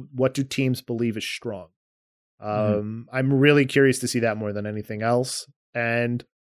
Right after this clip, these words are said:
Speaker 1: I'm sure we'll see some adaptations as the weeks go along too. So I, as much as I get why hero pools are not fun, I also know why they can be very fun because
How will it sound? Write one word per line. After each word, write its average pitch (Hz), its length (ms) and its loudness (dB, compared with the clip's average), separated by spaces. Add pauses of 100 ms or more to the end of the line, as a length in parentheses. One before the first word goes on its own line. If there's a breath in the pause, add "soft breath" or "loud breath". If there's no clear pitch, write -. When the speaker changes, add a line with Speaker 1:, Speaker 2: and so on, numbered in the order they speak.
(120)
Speaker 1:
I'm 151 120 2
sure 160 180 4
we'll 170 100 6
see 170 200 2
some 156 180 4
adaptations 143 680 4
as 120 100 0
the 127 80 2
weeks 123 240 2
go 117 160 2
along 95 320 0
too. 85 280 -10
So 107 340 -2
I, 123 260 0 (600)
as 131 160 -2
much 160 260 6
as 165 80 2
I 165 80 6
get 147 320 2 (320)
why 139 600 6 (640)
hero 143 200 2
pools 135 300 4
are 123 40 2
not 117 220 -2
fun, 143 380 4
I 123 120 0
also 120 400 4
know 113 220 0
why 110 320 2
they 107 140 -2
can 104 160 -8
be 101 100 -6
very 175 240 6
fun 160 320 4
because 123 540 4